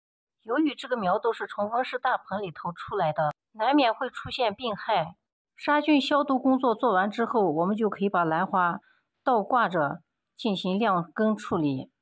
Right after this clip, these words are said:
叶片也是从根上倒着浇下去，然后把它晾晒，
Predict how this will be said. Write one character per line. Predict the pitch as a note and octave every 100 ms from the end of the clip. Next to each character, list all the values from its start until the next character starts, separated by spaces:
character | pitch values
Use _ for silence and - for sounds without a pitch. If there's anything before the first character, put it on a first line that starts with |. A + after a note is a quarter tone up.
| _ _ _ _ _ _ _ _ -
叶 | D4 D#4
片 | - D#4 C4
也 | G3
是 | F#3+ B3+ A#3 D#3+ - _ _ _
从 | - - A#3 B3 -
根 | C#4+ D4
上 | C#4+ A#3+ F3+
倒 | C4+ B3+
着 | G3
浇 | G3 A3 G#3+
下 | A#3 F3
去， | - D#3 -
然 | F3 F3+
后 | G#3 F3+
把 | F3
它 | E3 F#3+
晾 | G3+ F3
晒， | E3 G3 D3+ -